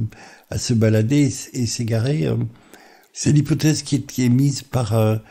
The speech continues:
par nos amis, euh, anglo-saxons qui ont mis le, le doigt sur la nouvelle fonction, ou plutôt sur le, la particularité de, de, de, de, de cet œillet.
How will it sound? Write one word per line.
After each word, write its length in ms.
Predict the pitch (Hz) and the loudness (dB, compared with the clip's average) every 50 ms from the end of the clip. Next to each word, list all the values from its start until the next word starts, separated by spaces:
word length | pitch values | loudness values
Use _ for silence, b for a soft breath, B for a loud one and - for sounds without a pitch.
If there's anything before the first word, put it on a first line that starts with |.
| B B B B B B B B - | B B B B B B B B -2
par 160 | 117 117 120 | 0 2 2
nos 280 | 120 120 117 110 113 | 2 2 2 0 0
amis, 340 | 123 117 117 123 123 123 123 | 0 0 0 0 0 0 2
euh, 320 | 113 110 110 110 107 104 107 | 2 2 2 2 2 0 -2
anglo-saxons 840 | - 120 117 110 110 127 113 - - 127 113 - - 147 147 151 | 0 0 0 2 2 0 -2 -2 -2 -4 -4 -4 -4 -2 0 0
qui 200 | 139 143 - - | -2 -2 -4 -4
ont 60 | 131 117 | 0 0
mis 160 | 120 123 120 | 0 0 0
le, 260 | 110 110 107 107 107 B B B B B B B B | 0 -2 -2 -2 -4 B B B B B B B B
le 180 | - 113 120 120 | 0 2 2 2
doigt 380 | 110 120 127 131 135 139 135 | 2 2 2 4 4 2 0
sur 200 | - - - 139 | -2 -4 -4 -2
la 100 | 127 120 | 0 0
nouvelle 260 | 117 113 120 123 113 | 0 2 0 0 -2
fonction, 560 | - - 127 123 - - - - 143 143 143 139 B B B B B B B - | -2 -4 -6 -6 -6 -6 -6 -6 -4 -4 -4 -8 B B B B B B B -12
ou 40 | |
plutôt 240 | 110 117 117 147 147 - | -10 -6 0 2 2 2
sur 220 | - - 151 143 | 2 0 0 0
le, 300 | 131 120 117 117 117 117 B B B B B B B B _ 208 - _ - _ _ - | 2 2 2 2 0 -2 B B B B B B B B _ -20 -20 _ -20 _ _ -6
la 140 | - 127 117 | -4 -2 -2
particularité 880 | 117 143 - - - - - - 127 123 117 120 120 113 - 143 143 131 | -2 -2 -6 -6 -12 -12 -4 -2 0 2 2 2 0 0 0 -2 -2 0
de, 220 | 117 113 113 113 117 B B B B B B B B B - | 0 0 -2 -2 -4 B B B B B B B B B -10
de, 220 | 113 120 131 117 110 | -4 0 0 0 0
de, 500 | 107 110 127 123 120 120 - 110 107 107 | 0 -2 -2 -2 -2 -2 -2 -2 -4 -4
de, 340 | 113 117 110 131 131 127 123 | -6 -8 -8 -8 -8 -6 -8
de 180 | 127 - 123 | -6 -6 -6
cet 300 | 104 - 143 127 - - | -4 -2 -2 -2 0 2
œillet. 460 | 120 117 110 117 143 156 170 180 180 | 2 4 4 4 4 2 2 0 -4